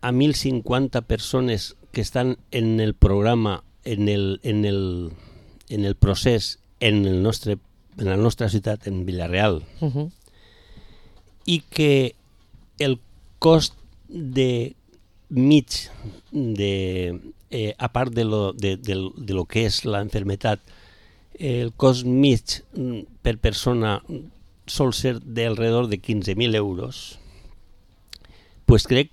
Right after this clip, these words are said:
Speaker 1: que avui no és un dia festiu, és un dia per a, per a, per a reflexionar i, i per a, i per a, d'alguna manera, aportar, intentar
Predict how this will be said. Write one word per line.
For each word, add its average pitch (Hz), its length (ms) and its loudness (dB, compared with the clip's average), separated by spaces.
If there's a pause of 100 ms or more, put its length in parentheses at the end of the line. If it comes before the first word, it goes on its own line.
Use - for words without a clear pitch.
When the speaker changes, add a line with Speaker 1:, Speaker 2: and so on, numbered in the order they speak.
Speaker 1:
que - 140 -4
avui 110 400 0
no 104 140 0
és 104 100 -2
un 101 140 0
dia 101 180 0
festiu, 95 400 0 (340)
és - 160 -10
un 92 160 -6
dia 123 320 -2 (560)
per 92 220 0
a, 80 280 -6 (100)
per 92 180 -2
a, 87 80 -6
per - 240 -2
a 90 240 -4
reflexionar 101 840 -2 (800)
i, 135 840 0
i 135 160 -6
per 127 200 2
a, 110 460 2 (180)
i 131 100 -8
per 117 220 -2
a, 107 100 0
d'alguna 104 400 0
manera, 120 460 -2
aportar, 113 720 0
intentar 104 480 -2